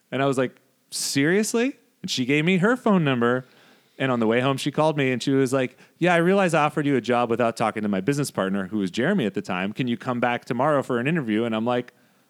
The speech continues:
"Sure." So, beca-,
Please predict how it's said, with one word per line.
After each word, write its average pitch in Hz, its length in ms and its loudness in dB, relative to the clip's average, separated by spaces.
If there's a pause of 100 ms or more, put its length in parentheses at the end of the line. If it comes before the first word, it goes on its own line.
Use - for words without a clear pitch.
(220)
"Sure." 165 640 -2 (1000)
So, 156 260 2
beca-, 151 520 -2